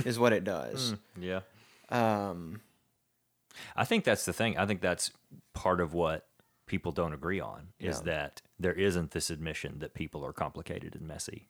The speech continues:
Speaker 2: is that in so many of our minds, like, "Oh, well, why wouldn't you just believe this? It's obviously true. So you must obviously be a terrible piece of crap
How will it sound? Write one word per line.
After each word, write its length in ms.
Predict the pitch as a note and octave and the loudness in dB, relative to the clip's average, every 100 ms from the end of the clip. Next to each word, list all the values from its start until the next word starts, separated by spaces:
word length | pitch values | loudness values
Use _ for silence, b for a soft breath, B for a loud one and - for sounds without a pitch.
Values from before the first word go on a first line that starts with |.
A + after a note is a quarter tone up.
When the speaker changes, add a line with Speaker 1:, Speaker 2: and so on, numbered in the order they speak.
| _ | _
Speaker 2:
is 220 | - E2+ | -2 -2
that 260 | D#2 D#2+ D2+ - | 0 -2 -2 -4
in 480 | G2 E2 E2 D#2 - _ | -2 0 -2 -6 -10 _
so 180 | - G2 | 0 2
many 180 | F#2 F2+ | 4 2
of 100 | E2 | 2
our 140 | D#2+ | 0
minds, 580 | D2+ F2 F2+ D#2+ D#2 - | 2 2 2 0 -4 -6
like, 220 | D#2+ D2+ - | -4 -4 2
"Oh, 260 | A#2+ E2+ - | 4 4 -2
well, 120 | E2 | -2
why 160 | E2 E2+ | 2 4
wouldn't 380 | F#2 G#2+ G2 | 4 2 0
you 100 | E2 | -4
just 240 | D2+ D#2 - | -6 -6 -6
believe 300 | D2 C#2+ - | -6 -6 -8
this? 240 | D2 - - | -6 -6 -2
It's 200 | G2 - - | -2 0 2
obviously 600 | F2+ E2+ F2 E2 - E2 | 2 2 0 0 -2 -2
true. 280 | - A#2 D2 | 0 0 0
So 160 | - | -6
you 140 | E2 G#2 | -2 0
must 240 | F2 - - | 0 -2 2
obviously 500 | F#2 G2 E2+ F2+ E2 | 2 2 -2 -2 -4
be 360 | D2+ F2 F2 - | -2 -2 -2 -4
a 60 | |
terrible 480 | E2+ - E2+ D#2 E2+ | -10 -6 -4 -4 -4
piece 220 | E2+ E2+ D#2+ | -6 -8 -6
of 60 | |
crap 380 | G2 G#2 A2+ - | 0 2 2 -2